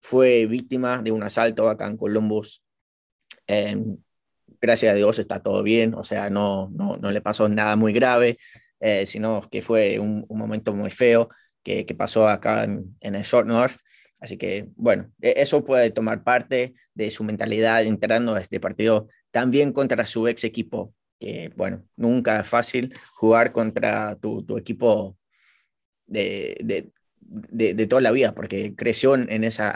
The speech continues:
academia de, de Red Bulls. Así que, sabiendo eso, no sé si estuvo con, con mucho, muchas cosas en la cabeza. Vimos en una jugada, estuvo uno contra uno, eh, Derek Etienne junior contra el arquero.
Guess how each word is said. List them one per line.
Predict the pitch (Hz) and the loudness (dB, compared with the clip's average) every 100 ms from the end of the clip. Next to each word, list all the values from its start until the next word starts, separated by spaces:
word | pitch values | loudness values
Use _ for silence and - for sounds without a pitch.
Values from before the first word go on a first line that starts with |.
| - | -6
academia | 98 104 117 104 | -2 2 2 2
de, | 107 107 - | -2 -6 -4
de | 107 | -2
Red | 104 120 | 0 0
Bulls. | 107 110 - _ - _ - | -2 -10 -12 _ -20 _ -10
Así | - 113 | -6 -2
que, | 110 101 - | 0 -2 0
sabiendo | 131 143 156 151 147 | 4 4 4 4 2
eso, | 147 165 143 110 - _ _ _ _ _ _ _ | 4 4 4 2 -4 _ _ _ _ _ _ _
no | - 147 | -2 -2
sé | 151 147 151 151 | 0 4 4 4
si | - 123 110 | -2 -2 -2
estuvo | - 107 135 127 117 110 117 - - _ _ | -4 -4 2 4 6 4 0 -4 -18 _ _
con, | - 117 113 | -2 -2 0
con | 123 | 2
mucho, | 143 143 135 117 107 - | 2 2 2 2 2 0
muchas | 123 127 113 | -2 -2 -4
cosas | 120 - 113 | -4 -2 -2
en | |
la | 110 110 | -2 -4
cabeza. | 98 117 113 - 110 107 _ _ _ _ | -4 -2 -2 0 0 -2 _ _ _ _
Vimos | - 120 151 147 | -2 0 2 2
en | 127 117 | 2 2
una | 131 | 0
jugada, | 127 127 123 123 131 131 | 0 2 4 4 4 0
estuvo | 113 120 117 113 - _ - | -4 -4 -2 -2 -6 _ -6
uno | 131 143 139 | -4 -2 -4
contra | 123 107 104 | -4 -2 -2
uno, | 101 104 - - - | -2 -8 -16 -20 -14
eh, | 92 107 107 | -8 -4 0
Derek | 113 120 | 0 2
Etienne | 113 107 107 | 0 -2 0
junior | 120 120 120 | 2 2 0
contra | 113 110 110 107 | 0 0 2 2
el | 113 110 | 0 -4
arquero. | 107 104 98 95 | -4 -4 -4 -6